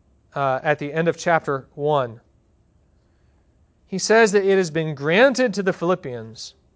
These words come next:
that they should suffer for the sake of Qu-, Christ, quote, "engaged in the same conflict that you saw I had and now hear I still have."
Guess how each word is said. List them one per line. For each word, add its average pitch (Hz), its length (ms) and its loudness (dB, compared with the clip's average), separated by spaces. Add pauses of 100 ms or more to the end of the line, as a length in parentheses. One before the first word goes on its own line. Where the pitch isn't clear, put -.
(800)
that 139 120 -6
they 175 120 2
should 165 240 -4
suffer 185 560 4
for 160 100 -6
the 151 100 -4
sake 170 380 2
of 147 300 -4
Qu-, - 260 -8
Christ, 143 520 4
quote, 190 440 4 (380)
"engaged 185 720 4
in 185 120 -4
the 170 80 -2
same 220 360 0
conflict 202 520 2
that 185 100 -2
you 165 120 -6
saw 226 400 6
I 196 180 6
had 180 340 2
and 180 100 0
now 180 220 4
hear 180 280 0
I 170 200 4
still 214 320 2
have." 156 240 -6